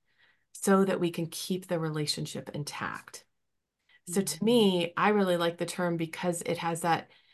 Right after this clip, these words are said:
Speaker 1: it, it helps us understand why we're doing it, that it's relational in nature at the core, and that it is about being in a state of fear and overwhelm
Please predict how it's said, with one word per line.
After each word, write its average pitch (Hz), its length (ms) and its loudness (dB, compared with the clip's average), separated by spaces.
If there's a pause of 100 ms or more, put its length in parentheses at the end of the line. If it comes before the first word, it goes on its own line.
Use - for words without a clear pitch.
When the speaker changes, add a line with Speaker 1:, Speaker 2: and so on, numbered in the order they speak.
(380)
Speaker 1:
it, 185 480 0
it 190 180 4
helps 185 260 2
us 180 120 -8
understand 170 420 0
why 170 300 4
we're 170 160 2
doing 151 280 0
it, 156 200 -4
that 165 100 0
it's 156 240 -2
relational 156 760 -2
in 160 220 -2
nature 151 500 -4
at 160 120 -8
the 160 80 -10
core, 160 640 -4 (840)
and 175 200 4
that 165 240 2
it 170 200 2
is 175 300 2
about 165 840 0 (240)
being 175 420 2
in 160 540 0 (360)
a 165 100 0
state 165 400 0
of 156 120 -4
fear 175 380 0
and 160 220 -4
overwhelm 160 880 -2